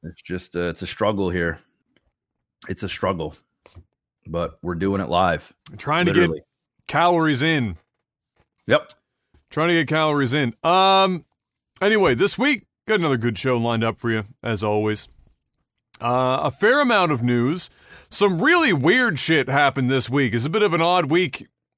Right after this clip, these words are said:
Speaker 2: uh, in general. Lots of, lots of, uh,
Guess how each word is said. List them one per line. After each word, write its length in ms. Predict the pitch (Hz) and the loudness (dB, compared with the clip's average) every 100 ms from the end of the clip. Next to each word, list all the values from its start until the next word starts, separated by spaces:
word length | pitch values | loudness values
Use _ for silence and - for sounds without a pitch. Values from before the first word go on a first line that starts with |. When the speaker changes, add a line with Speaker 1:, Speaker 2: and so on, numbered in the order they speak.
| _ | _
Speaker 2:
uh, 560 | 143 139 135 131 127 127 | -2 0 2 2 0 0
in 200 | 160 156 | -2 -2
general. 440 | 117 170 156 110 | 0 0 0 0
Lots 300 | 107 175 185 | 2 0 0
of, 260 | 165 117 107 | -2 -4 -4
lots 320 | 135 185 185 | 0 0 0
of, 220 | 156 113 | -4 -2
uh, 360 | 131 127 123 113 | 0 2 2 0